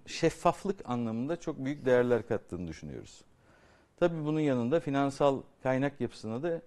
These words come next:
güçlü bir giriş olduğu için orada da bir güçlenme söz konusu. Bütün bunları birleştirdiğinizde büyük bir sinerji ortaya çıkıyor. Biz de bu amaçla zaten halka arz ederek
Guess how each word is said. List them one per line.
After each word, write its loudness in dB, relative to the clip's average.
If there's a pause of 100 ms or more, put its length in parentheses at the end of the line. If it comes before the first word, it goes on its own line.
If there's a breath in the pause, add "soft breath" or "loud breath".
(180)
güçlü -6
bir 0
giriş -4
olduğu 0
için -10
orada 0
da -2
bir -2
güçlenme -4
söz -10
konusu. -10 (640 soft breath)
Bütün -4
bunları 0
birleştirdiğinizde 0
büyük -2
bir -6
sinerji 0
ortaya 0
çıkıyor. -10 (880 soft breath)
Biz 0
de 4
bu 4
amaçla 2
zaten 2
halka 2
arz 2
ederek 0